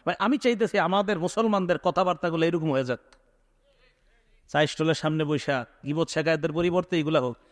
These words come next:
যে বুখারী শরীফের হুজুর শিখাইছে তিন তিন তিন এক, তেত্রিশশো একত্রিশ নাম্বার হাদিস। কই জায়গায় কি কইছে? কই জায়গায় বলছে, "ইস্তাউসু বিন নিসা, মহিলাদেরকে খালি ওয়াজ করো, পিটাইও না, খালি ওয়াজ করো, ওয়াজ করো।" সুবহানাল্লাহ। আবু দাউদ শরীফের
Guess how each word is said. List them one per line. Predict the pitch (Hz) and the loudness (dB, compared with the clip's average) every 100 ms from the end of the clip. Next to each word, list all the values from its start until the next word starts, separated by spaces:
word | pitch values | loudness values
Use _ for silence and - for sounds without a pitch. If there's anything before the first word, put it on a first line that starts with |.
| _ - | _ -6
যে | 143 | -2
বুখারী | 143 156 165 | 0 0 0
শরীফের | 170 160 156 139 | -2 -2 -2 -4
হুজুর | 151 151 | -4 -4
শিখাইছে | 156 147 147 | 0 0 -2
তিন | 143 - 185 180 | -6 0 0 2
তিন | - 185 | 2 0
তিন | 160 165 139 | 2 0 0
এক, | 147 135 _ | -2 -4 _
তেত্রিশশো | 190 - 185 175 - | 0 2 -2 0 0
একত্রিশ | 170 - 160 147 | 0 0 -4 -2
নাম্বার | 147 139 131 | -2 -2 -2
হাদিস। | 123 120 - _ _ - | -4 -8 -12 _ _ -2
কই | 151 | 0
জায়গায় | 160 165 151 | 2 2 0
কি | 170 | 0
কইছে? | 156 - _ _ _ | -2 -2 _ _ _
কই | 147 160 | 0 4
জায়গায় | 165 160 | 4 4
বলছে, | 156 151 | 0 0
"ইস্তাউসু | 151 - 170 - 151 | -4 0 -2 0 -4
বিন | 143 | -2
নিসা, | 139 - 131 117 _ - | -2 0 -2 -4 _ 0
মহিলাদেরকে | 160 160 156 143 | 2 2 0 0
খালি | 147 143 | 0 2
ওয়াজ | 139 139 | 2 0
করো, | - 127 117 | -2 -2 -2
পিটাইও | 151 160 139 | 0 2 2
না, | 123 | 0
খালি | - 135 | -2 -2
ওয়াজ | 131 135 - | 0 0 0
করো, | 127 123 - | -6 -6 0
ওয়াজ | 175 - - | 0 0 -8
করো।" | 147 127 117 | -4 -4 -4
সুবহানাল্লাহ। | - 143 131 135 135 127 127 - - - _ | -6 -2 0 2 0 -2 -4 -6 -20 -20 _
আবু | 139 156 | -2 2
দাউদ | 160 175 - | 4 2 0
শরীফের | 180 165 | -2 0